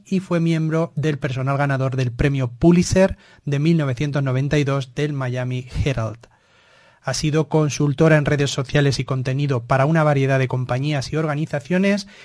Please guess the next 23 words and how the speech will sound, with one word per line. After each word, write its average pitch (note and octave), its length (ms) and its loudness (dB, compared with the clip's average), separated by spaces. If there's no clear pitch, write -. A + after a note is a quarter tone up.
incluido D#3 640 4
el D3 60 4
Museo C3+ 320 -2
Americano C3+ 540 -2
de A#2+ 80 -4
Historia B2 480 -4
Natural, D3+ 540 2
Verizon F#3 760 4
y B2+ 420 0
Pernaturevit, B2 840 0
y C#3 100 -2
ha C#3+ 60 2
impulsado D#3 640 2
millones C3 360 0
de B2+ 120 0
páginas D3 680 0
y B2 460 -4
visitas F#3 640 2
a D3 80 -2
través B2 260 -2
de A#2 120 -4
su B2 80 -4
trabajo. B2 480 -4